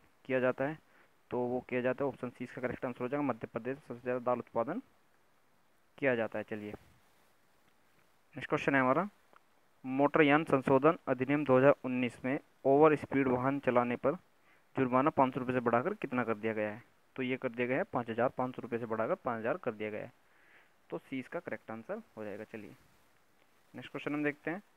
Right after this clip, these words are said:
Waterloo युद्ध में Napoleon को अंत में किस वर्ष पराजय मिली? तो ये मिली थी अठारह सौ पन्द्रह में,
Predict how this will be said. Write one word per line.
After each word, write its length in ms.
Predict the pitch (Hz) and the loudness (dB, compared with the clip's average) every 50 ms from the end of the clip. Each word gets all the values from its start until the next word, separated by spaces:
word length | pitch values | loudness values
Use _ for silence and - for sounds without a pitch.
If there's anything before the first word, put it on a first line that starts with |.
| _ _ _ _ - 120 | _ _ _ _ -12 -2
Waterloo 400 | 117 127 139 143 - 156 156 151 | 2 4 4 4 4 2 0 0
युद्ध 140 | 143 135 | 0 -2
में 140 | 147 156 151 | -2 -2 0
Napoleon 520 | 151 143 139 - 139 139 143 156 175 190 - _ _ _ _ _ - _ _ _ - | 0 0 0 0 0 2 2 2 0 -2 -8 _ _ _ _ _ -20 _ _ _ -6
को 100 | - 170 | -4 -4
अंत 280 | - 147 135 131 - 131 | -2 -2 -4 -4 -4 -6
में 120 | 156 170 | -8 -8
किस 220 | - - 131 - 123 | -6 -8 -8 -4 0
वर्ष 220 | 135 175 202 - - | 0 0 0 0 -4
पराजय 340 | - 139 127 123 120 120 113 | -2 0 0 2 2 0 -6
मिली? 240 | 110 107 107 107 - _ _ _ _ _ _ _ _ _ _ _ - | -6 -6 -8 -10 -12 _ _ _ _ _ _ _ _ _ _ _ -8
तो 60 | 131 | -4
ये 140 | 131 139 135 | -4 -2 -2
मिली 220 | 131 127 123 123 117 | -2 -2 -4 -6 -8
थी 240 | - 170 185 262 - _ _ _ _ _ _ _ _ _ _ _ _ _ - | -6 -6 -6 -6 -8 _ _ _ _ _ _ _ _ _ _ _ _ _ -16
अठारह 400 | - - - - 120 117 113 113 | -14 -10 -4 -2 -2 0 0 -2
सौ 60 | 104 - | -6 -6
पन्द्रह 300 | - 120 110 110 104 104 | -6 -6 -4 -4 -4 -6
में, 120 | 104 107 | -6 -8